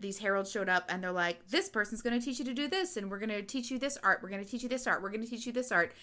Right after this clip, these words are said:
This isn't really a spoiler. I'm just gonna give you more herald information. She's the one that teaches people about medicine.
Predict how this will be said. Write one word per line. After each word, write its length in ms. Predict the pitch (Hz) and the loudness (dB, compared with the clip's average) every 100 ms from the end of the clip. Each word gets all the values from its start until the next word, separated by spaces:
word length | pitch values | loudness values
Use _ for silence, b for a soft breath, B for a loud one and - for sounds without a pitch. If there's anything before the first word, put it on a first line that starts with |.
| B B B B | B B B B
This 120 | - | -4
isn't 140 | 277 247 | -2 2
really 200 | 277 254 | 2 2
a 40 | |
spoiler. 500 | 247 233 233 226 220 | 2 2 4 4 2
I'm 100 | 208 | -2
just 160 | 214 - | -4 0
gonna 140 | 240 | 2
give 140 | 247 247 | 2 4
you 120 | 254 | 4
more 260 | 247 240 | 4 4
herald 340 | 233 240 233 226 | 2 2 2 2
information. 580 | 220 226 208 202 214 - | -2 -4 -6 -6 -8 -8
She's 340 | - 285 277 | -6 -2 -2
the 80 | 302 | 0
one 140 | 285 | 0
that 140 | 254 - | 0 0
teaches 300 | 240 233 220 | -2 -2 -4
people 320 | 233 233 202 | -4 -4 -4
about 300 | 185 180 175 | 0 0 -2
medicine. 680 | 175 160 160 - 160 - | -4 -6 -6 -8 -10 -16